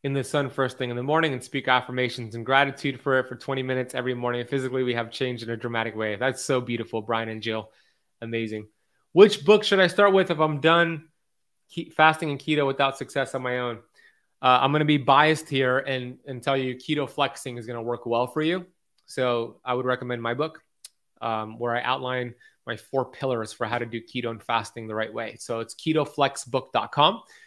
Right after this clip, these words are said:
It's available on Kindle, paperback, and Audible. I'm the one who read the, narrated the Audible. How many days of fasting is ideal? Well, if, if you're doing intermittent fasting every day,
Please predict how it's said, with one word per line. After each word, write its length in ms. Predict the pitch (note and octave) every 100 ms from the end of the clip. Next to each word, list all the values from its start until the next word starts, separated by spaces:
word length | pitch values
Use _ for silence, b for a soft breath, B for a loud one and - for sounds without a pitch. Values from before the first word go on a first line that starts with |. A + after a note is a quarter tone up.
| b
It's 160 | - -
available 400 | B2+ C3 A#2+ A#2+
on 160 | A2+ A2+
Kindle, 540 | G3 G#3+ A3 G3+ - b b _ _ -
paperback, 680 | F#3+ G3 E3+ F#3 F3+ - -
and 300 | D3+ E3 D#3+ - -
Audible. 400 | E3 A#2 F#2+ -
I'm 140 | B2
the 80 | B2+
one 140 | C3+ A#2+
who 120 | A#2+
read 240 | B2+ A#2
the, 220 | B2 A#2+ _
narrated 440 | A#2+ A#2+ A#2+ A2+ G#2+
the 100 | G#2+
Audible. 420 | A2 G#2 G#2+ - b b b b _ -
How 100 | F3
many 160 | G#3
days 200 | F#3 F#3
of 120 | E3+ E3
fasting 420 | F3 D3+ F3 D3+
is 80 | C#3+
ideal? 520 | C#3+ C3+ C3+ A2+ A#2+
Well, 100 | C3+
if, 120 | B2
if 180 | F3 -
you're 100 | E3
doing 220 | B3 G#3
intermittent 420 | F3+ G3 F#3+ E3+
fasting 440 | D#3 E3 D#3+ D#3+ D3
every 200 | C#3 D3
day, 440 | B2+ B2+ G3 B3